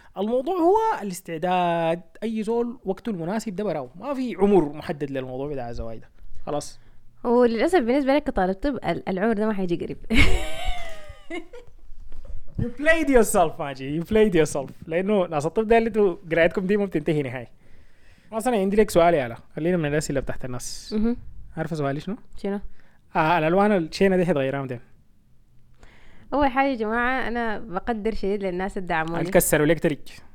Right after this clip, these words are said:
Speaker 2: وبجد شافوا الفن يعني
Speaker 1: قاعدين
Speaker 2: في
Speaker 1: بينافقوا فيك.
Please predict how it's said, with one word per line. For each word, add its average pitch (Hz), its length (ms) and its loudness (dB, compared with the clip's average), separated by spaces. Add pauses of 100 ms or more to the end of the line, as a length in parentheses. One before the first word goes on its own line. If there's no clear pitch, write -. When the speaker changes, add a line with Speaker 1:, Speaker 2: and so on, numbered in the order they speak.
(800)
Speaker 2:
وبجد 208 600 -6
شافوا 269 340 2
الفن 247 440 -2
يعني 190 160 -6
Speaker 1:
قاعدين 165 240 4
Speaker 2:
في 175 60 2
Speaker 1:
بينافقوا 160 380 2
فيك. - 320 -10